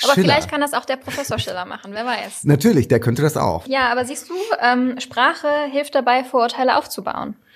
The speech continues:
Speaker 1: Dass zum Beispiel nur Frauen ein rosa Tütü tragen oder tanzen. Ich hätte auch Kleid sagen können oder Rock, dann hätte es auch ein pinker Schottenrock sein können.
Speaker 2: Ja.
Speaker 1: Hm.
Speaker 2: Ja, ja, Vor-, genau, Vorurteile. Ja, ja, Vor-,
Speaker 1: Findest du,
Speaker 2: äh,
Speaker 1: dass wir gendern sollten?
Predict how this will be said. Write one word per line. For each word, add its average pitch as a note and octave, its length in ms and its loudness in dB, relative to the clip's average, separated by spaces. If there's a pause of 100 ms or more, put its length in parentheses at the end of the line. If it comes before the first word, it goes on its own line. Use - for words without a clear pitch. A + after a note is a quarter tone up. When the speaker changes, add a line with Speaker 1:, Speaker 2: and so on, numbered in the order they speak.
(260)
Speaker 1:
Dass A#3+ 200 0
zum B3 120 0
Beispiel A#3+ 440 2
nur C4 200 6
Frauen B3 480 0
ein B3 60 -2
rosa A3+ 260 -2
Tütü G#3+ 260 -10
tragen A3+ 440 0
oder C4 140 2
tanzen. D4+ 500 -6 (440)
Ich - 80 -8
hätte - 160 2
auch - 100 -6
Kleid C#4+ 220 0
sagen F#3 200 -2
können G3+ 200 -6
oder G#3 140 -2
Rock, C4 420 2
dann G#3+ 120 0
hätte A3+ 140 2
es A3 80 -2
auch A3 120 0
ein A3+ 120 2
pinker A#3 240 0
Schottenrock - 420 -2
sein G3+ 200 -10
können. A#2 280 -10 (480)
Speaker 2:
Ja. C3+ 440 4 (580)
Speaker 1:
Hm. A#3 200 -4 (140)
Speaker 2:
Ja, D3+ 260 6
ja, C#3+ 240 4
Vor-, - 220 0 (180)
genau, C3+ 400 4
Vorurteile. E2 760 -2
Ja, F#2+ 120 -2
ja, G2 260 -4
Vor-, - 280 -14
Speaker 1:
Findest D4+ 320 0
du, - 40 2
Speaker 2:
äh, - 20 2
Speaker 1:
dass B3+ 180 -2
wir B3 60 -4
gendern A#3+ 340 0
sollten? A#3 360 2